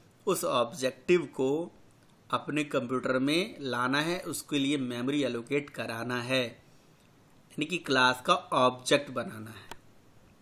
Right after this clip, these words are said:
<clears throat> तो क्लास का ऑब्जेक्ट बनाने का मतलब होता है कि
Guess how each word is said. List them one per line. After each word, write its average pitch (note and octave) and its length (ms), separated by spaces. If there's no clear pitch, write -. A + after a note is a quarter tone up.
<clears throat> - 0
तो C#3 120
क्लास C#3+ 440
का E3 140
ऑब्जेक्ट C#3 460
बनाने C3+ 300
का B2 100
मतलब A#2+ 280
होता A#2 240
है D#3+ 420
कि G#3+ 340